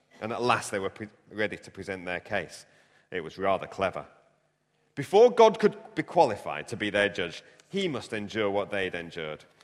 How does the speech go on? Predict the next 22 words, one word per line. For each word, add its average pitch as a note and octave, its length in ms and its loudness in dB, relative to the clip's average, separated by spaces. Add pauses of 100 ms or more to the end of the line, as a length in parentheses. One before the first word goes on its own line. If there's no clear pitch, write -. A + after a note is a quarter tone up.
(360)
Their F3 140 10
decision F3 480 0
was A#2+ 140 -2
that A#2+ 220 -6
God C#3 240 2
should G#2 220 -6
be A2 60 -8
sentenced B2 560 -6
to A#2+ 80 -6
live A#2 200 -4
life A2 300 -4
on G#2+ 140 -4
earth F#2 240 -4
as G2+ 140 -6
a G#2 60 -6
man. F#2 300 -8 (640)
Let G3+ 100 6
him F#3 140 4
be D#3+ 80 0
born C3+ 260 4
a A#2 60 -4
Jew. G2+ 340 -4